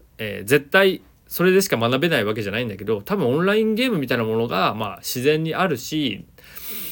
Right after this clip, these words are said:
なんだろう、えー、割とやりやすいゲームだからね、えー、ものだと思います。それがですね、なんだろう、そのオンライン塾とかね、なんかそういうのになってくと、なんか、なんか面白くないというかね、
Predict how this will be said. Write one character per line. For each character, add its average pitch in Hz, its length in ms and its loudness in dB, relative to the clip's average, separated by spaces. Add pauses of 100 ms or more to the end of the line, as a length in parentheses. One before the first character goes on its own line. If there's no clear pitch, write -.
(260)
な 156 160 0
ん 143 60 -2
だ 101 80 -2
ろ 90 220 -12
う、 - 20 -14
え 98 280 -10
ー、 - 20 -12
割 131 180 0
と 175 80 0
や 117 140 6
り 120 80 4
や 135 100 4
す - 140 -6
い 107 80 -4
ゲ 139 140 6
ー 127 40 2
ム 107 60 -6
だ 87 100 -8
か 92 60 -12
ら 90 100 -14
ね、 135 220 -14 (120)
え 92 220 -18
ー、 - 20 -16
も 110 100 -6
の 120 100 -4
だ 107 60 -4
と 107 100 -8
思 98 80 -10
い - 20 -14
ま 90 120 -16
す。 - 40 -20
そ 160 80 -6
れ 180 80 0
が 220 140 2
で 156 40 -6
す 110 120 -10
ね、 101 140 -6
な 107 120 -8
ん 104 80 -10
だ 98 60 -10
ろ 90 180 -14
う、 - 20 -20
そ 110 100 -10
の 104 140 -8
オ 156 80 2
ン 208 160 4
ラ 202 120 4
イ 190 180 -2
ン 185 400 -4
塾 139 240 -2
と 90 140 -10
か 85 100 -14
ね、 104 200 -16 (440)
な 147 80 -8
ん 139 60 -6
か 135 60 -8
そ 165 240 0
う 175 40 4
い 175 60 2
う - 20 2
の 156 120 0
に 117 40 -2
な 110 80 -2
っ - 40 -16
て - 80 -20
く - 100 -20
と、 101 240 0
な 147 80 -6
ん 151 40 -10
か、 - 240 -14
な 170 120 -8
ん - 20 -10
か - 80 -12
面 143 220 -2
白 247 160 -6
く 117 60 -4
な 117 100 -2
い 101 80 -6
と 92 60 -14
い 90 60 -14
う 87 60 -18
か 92 80 -16
ね、 92 220 -20